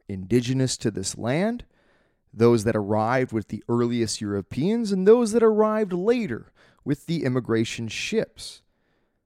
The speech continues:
If we are to talk about the culinary joys of multiculturalism,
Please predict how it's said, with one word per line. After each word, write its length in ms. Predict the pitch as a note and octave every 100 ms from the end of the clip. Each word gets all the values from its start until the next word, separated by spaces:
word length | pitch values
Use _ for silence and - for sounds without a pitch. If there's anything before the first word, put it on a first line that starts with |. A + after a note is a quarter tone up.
| _ _ _
If 240 | A3 B3 A#3
we 180 | B3
are 220 | A3 G#3 G3+
to 140 | F3+
talk 840 | - - - G#3+ F#2 - _ - -
about 500 | A2+ A2+ A#2+ A#2 -
the 220 | A#2 G#2
culinary 640 | - D#3 C#3+ C3 B2 A2 G#2+
joys 580 | G2 A2 A2 B2 C3+
of 140 | G2 F#2
multiculturalism, 1160 | G2 G#2+ - G#2 G#2 A2 - - G2 A2+ A#2+